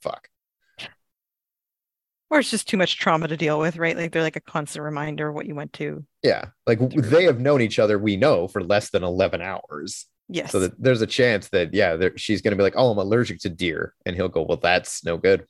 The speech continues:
Speaker 2: That's a deal breaker.
Speaker 1: Yep, can't. I don't like ice cream and I don't like deer. It's like, then we can't,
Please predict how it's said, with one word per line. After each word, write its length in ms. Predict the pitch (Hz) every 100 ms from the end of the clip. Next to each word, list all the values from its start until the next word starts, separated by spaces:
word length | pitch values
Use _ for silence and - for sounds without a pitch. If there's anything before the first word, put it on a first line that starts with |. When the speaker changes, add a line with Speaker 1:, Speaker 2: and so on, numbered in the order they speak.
| _ _ -
Speaker 2:
That's 240 | 180 -
a 60 | 196
deal 260 | 196 185
breaker. 520 | 160 143 170 190 185 -
Speaker 1:
Yep, 280 | - - -
can't. 320 | - 104 104 - _ _ _ _ _ _ -
I 60 |
don't 160 | 127 127
like 160 | 135 123
ice 200 | 147 -
cream 360 | 131 131 127
and 140 | 117 104
I 80 | 98
don't 300 | 98 107 107
like 220 | 107 101
deer. 300 | 95 92 92
It's 120 | 92
like, 240 | 98 92 -
then 300 | 98 92 85
we 160 | 101 104
can't, 340 | - 104 73